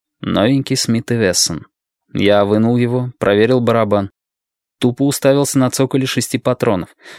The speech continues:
на латунные кружочки с серыми свинцовыми глазками. Намёк недвусмысленный. Я вытряс патрон на ладонь.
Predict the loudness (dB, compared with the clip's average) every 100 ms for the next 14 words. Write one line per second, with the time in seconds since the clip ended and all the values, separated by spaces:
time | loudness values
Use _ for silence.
0 | -4 2 2 2 2 2 2 2 0 0
1 | 0 -2 -2 -4 0 0 2 0 -2 -4
2 | 0 2 2 2 2 2 0 -4 -4 -4
3 | -12 _ _ _ _ _ _ -6 -4 -2
4 | -4 -2 -2 0 -2 0 -2 -2 -4 -4
5 | -6 _ _ _ _ _ _ 0 2 2
6 | 0 0 -2 -2 -2 0 0 0 0 -2
7 | -4